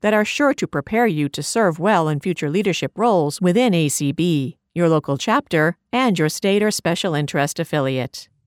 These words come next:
To be a qualified applicant, you must be eighteen years of age or older, blind or visually impaired,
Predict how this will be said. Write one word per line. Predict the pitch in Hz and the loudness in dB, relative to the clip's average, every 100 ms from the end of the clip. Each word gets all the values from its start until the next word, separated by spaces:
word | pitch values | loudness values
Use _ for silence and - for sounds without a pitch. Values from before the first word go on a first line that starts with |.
| _ _ _ _ _ - | _ _ _ _ _ -8
To | 214 | -2
be | 240 240 | 2 2
a | |
qualified | 233 214 214 214 220 196 165 | 2 2 2 2 2 2 2
applicant, | 175 269 208 151 143 | -2 -2 -2 -2 -2
you | 165 | -2
must | 147 185 - - | 0 0 -2 -4
be | 151 135 147 - _ - | -2 0 -2 -6 _ -2
eighteen | 175 180 233 226 | -2 0 0 2
years | 214 220 | 2 2
of | 226 190 | 0 2
age | 190 208 | 0 0
or | 214 | 0
older, | 180 147 135 135 202 _ _ - | 0 0 0 -2 -4 _ _ 0
blind | 180 185 196 | 2 4 2
or | 185 | 2
visually | 175 165 160 160 147 | 2 0 0 2 2
impaired, | 135 135 254 220 151 151 | 0 -2 0 2 2 0